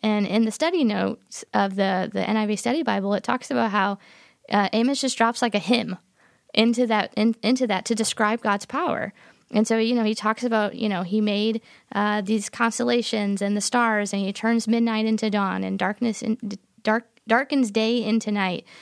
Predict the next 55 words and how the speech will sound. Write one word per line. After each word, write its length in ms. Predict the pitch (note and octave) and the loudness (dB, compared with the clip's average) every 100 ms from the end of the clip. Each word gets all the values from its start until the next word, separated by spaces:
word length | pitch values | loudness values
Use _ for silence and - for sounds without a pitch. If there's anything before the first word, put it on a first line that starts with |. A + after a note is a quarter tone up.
| - - | -6 -2
Who 120 | C4 | 0
calls 320 | - C#4+ C#4 | 2 0 2
the 80 | B3+ | 0
waters 640 | B3 A#3 A#3+ A#3 A3 - - | 2 2 0 0 -4 -10 -6
of 80 | A3 | -2
the 80 | G#3 | -2
seas 360 | - G#3 G3 | -2 -2 -2
and 120 | F#3+ F#3+ | -4 -2
pours 280 | G#3 A#3+ | 0 0
them 160 | A#3+ A#3+ | 0 0
out 140 | A3 | 0
over 120 | A3 G#3 | -2 -2
the 60 | |
face 260 | G3+ G3+ F#3+ | -2 -4 -2
of 60 | |
the 60 | G3+ | -2
land? 260 | G3 F#3+ F#3+ - - - | -2 -2 -6 -10 -20 -4
The 140 | G3+ | 2
name, 320 | A3 A3 A3 - | 2 2 -2 -2
the 100 | A3 | 0
Lord 300 | A3 A#3 A#3+ | 2 2 0
is 80 | G#3+ | 0
his 180 | G#3 | -2
name. 260 | G3+ A#3 F#3 | 0 0 -2
Like, 240 | G3 F#3+ - _ _ - | -4 -6 -10 _ _ 0
all 140 | C4+ | 0
of 100 | D#4 | 2
these 160 | C#4 C4 | 0 0
things 240 | C#4 C#4 | 0 2
is, 180 | B3 G#3+ - | 2 0 0
and 100 | A3+ | 0
then 80 | A3+ | 2
all 100 | C4 | 0
of 20 | |
a 40 | |
sudden, 140 | B3+ A#3+ | 0 0
like, 140 | F#3+ | 0
"I'm 140 | - E4 | 0 0
just 160 | G4+ | 0
gonna 160 | - G4 | 0 0
tell 160 | D4 C4+ | 2 2
you 140 | A#3+ | 2
who 100 | A3 | 2
God 240 | G3+ E3+ | 0 0
is. 240 | D3+ - - A3 | -2 -4 -6 -2
Like, 80 | |
this 160 | G#3 D4+ | 0 2
is 140 | F4+ | 2
who 80 | D#4 | 2
you're, 160 | C4+ A#3 - - | 2 0 -2 -6
you're, 280 | F#3+ A3 - _ _ _ | -2 -2 -4 _ _ _
you're 140 | G3+ | 0
standing 460 | A3 - A3+ A3 G#3 | 0 0 -2 -2 -4
up 140 | G3 | -6
against." 460 | E3+ - - - - | -8 -14 -16 -18 -20